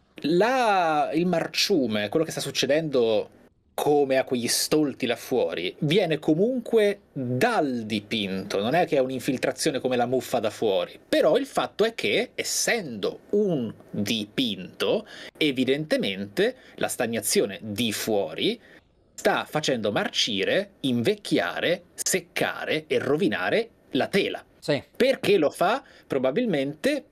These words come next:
Speaker 1: perché, come tutto quello che sembra coinvolgere la stagnazione, i materiali con cui era costruito e ciò che lo rappresenta non era eterno.
Speaker 2: Chiaro. E
Speaker 1: Ok.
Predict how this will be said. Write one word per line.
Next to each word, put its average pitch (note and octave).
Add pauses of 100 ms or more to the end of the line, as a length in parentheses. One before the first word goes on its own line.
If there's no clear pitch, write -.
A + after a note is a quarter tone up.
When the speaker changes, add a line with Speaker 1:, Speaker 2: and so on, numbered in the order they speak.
Speaker 1:
perché, C#3
come G#2+
tutto D#3+
quello A2 (200)
che -
sembra G#2+
coinvolgere A#2
la A2
stagnazione, B2 (440)
i G#2+
materiali A#2
con G#2
cui A#2
era C3+
costruito C3+
e F2+
ciò -
che -
lo G#2
rappresenta D#3+ (420)
non D3
era C#3
eterno. F#2+
Speaker 2:
Chiaro. C#3 (720)
E A3+
Speaker 1:
Ok. A2+